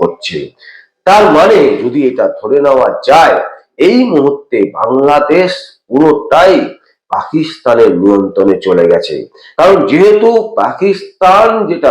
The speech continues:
বলছে, পাকিস্তানের সরকার যে নির্দেশ দিচ্ছে বাংলাদেশকে, সেইভাবেই বাংলাদেশ কিন্তু কাজ করছে।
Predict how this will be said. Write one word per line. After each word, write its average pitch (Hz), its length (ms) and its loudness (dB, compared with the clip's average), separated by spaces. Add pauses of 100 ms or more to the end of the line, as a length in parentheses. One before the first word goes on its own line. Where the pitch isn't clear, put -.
(140)
বলছে, 107 340 -4 (260)
পাকিস্তানের 170 840 0 (160)
সরকার 202 520 2 (460)
যে 131 100 0 (100)
নির্দেশ 113 420 -8 (460)
দিচ্ছে 104 420 -4 (200)
বাংলাদেশকে, 101 680 0 (440)
সেইভাবেই 120 680 2 (440)
বাংলাদেশ 98 480 0 (160)
কিন্তু 85 260 -4 (160)
কাজ 82 160 0 (160)
করছে। - 360 -4